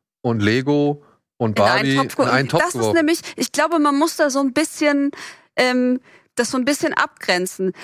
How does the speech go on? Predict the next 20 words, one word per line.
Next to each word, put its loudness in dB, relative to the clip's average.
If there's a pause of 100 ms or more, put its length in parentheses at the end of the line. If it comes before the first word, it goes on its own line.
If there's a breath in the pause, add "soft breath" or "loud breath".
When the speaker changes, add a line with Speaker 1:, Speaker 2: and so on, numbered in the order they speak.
Speaker 2:
Es -12
gibt -4
Filme, 2
die 0
haben 0
so -2
eine 0
gewisse -2
Intention, 0
nämlich 0
mehr 2
von -4
dem -2
zu -6
verkaufen, 0
was 0
sie 0
eigentlich -2
sind, 0
Spielzeug. -2